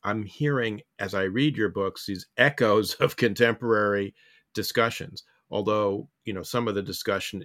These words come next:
is clearly inverted because Putin is arguing that the Ukrainians are Nazis, when in fact, as I read your books and looking at the military problems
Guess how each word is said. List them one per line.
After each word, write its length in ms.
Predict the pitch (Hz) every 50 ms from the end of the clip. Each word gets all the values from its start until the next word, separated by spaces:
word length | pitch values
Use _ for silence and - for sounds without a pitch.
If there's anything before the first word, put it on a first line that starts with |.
| - -
is 160 | 92 90 -
clearly 540 | - - - 120 113 107 104 95 92 98 -
inverted 560 | 85 87 87 101 110 117 104 90 82 85 90
because 500 | 95 85 - 95 87 82 82 - - - _ _ _ _ _ _ _ _ _ -
Putin 340 | 113 113 104 - 101 92 90
is 140 | 87 85
arguing 480 | 101 98 98 95 87 92 92 92 90 90
that 160 | 90 87 -
the 100 | - 90
Ukrainians 680 | 90 90 - - 104 101 98 95 95 92 92 90 87 -
are 180 | - 101 92 87
Nazis, 640 | 92 110 117 123 123 - - 101 92 87 85 - - _ _ _ _ _ _ -
when 160 | - 110 104
in 100 | 101 98
fact, 380 | - - 120 110 113 107 - -
as 140 | 101 92
I 160 | 113 113 123 135
read 300 | 120 110 104 95 - 104
your 80 | 101
books 380 | - 101 98 98 95 - - -
and 180 | 98 87 95
looking 340 | 101 113 123 - - 110 101
at 120 | 95 - -
the 80 | 95
military 540 | 98 110 135 156 156 135 - 120 107 98 95
problems 720 | - - 110 101 98 95 92 92 92 92 95 - -